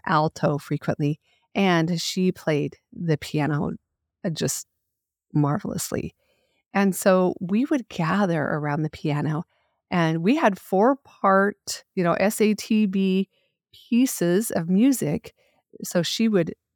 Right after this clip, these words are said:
play it, and then she would sing alto, and I would typically s-, sing soprano, even though, I mean, probably when I was really young, I could hit most of those notes. Now I'm not so sure. Um, and then my dad and my f-,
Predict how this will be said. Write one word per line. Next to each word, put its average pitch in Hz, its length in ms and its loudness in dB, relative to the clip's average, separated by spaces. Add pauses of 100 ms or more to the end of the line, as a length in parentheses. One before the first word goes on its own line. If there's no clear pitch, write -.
(140)
play 220 280 4
it, - 360 -2 (360)
and 175 120 2
then 160 140 2
she 214 220 0
would 247 140 0
sing 226 180 2
alto, 160 440 0
and 165 120 2
I 196 120 2
would 240 160 0
typically 180 400 0
s-, - 140 -8 (460)
sing 202 260 4
soprano, 175 540 0
even 165 280 0
though, 147 220 0 (340)
I 170 60 0
mean, 156 240 2
probably 180 300 2
when 160 120 2
I 147 60 0
was 147 140 -4
really 156 220 0
young, 175 340 6
I 147 100 0
could - 240 -4 (300)
hit - 180 2
most 151 280 0
of 156 60 2
those 147 140 -2
notes. 160 380 2
Now 180 220 2
I'm 175 100 2
not 165 200 0
so 170 120 -2
sure. 165 300 0 (240)
Um, 180 160 2
and 190 180 4
then 185 280 4 (140)
my 170 200 2
dad 156 360 2
and 170 80 0
my 160 80 0
f-, - 200 -10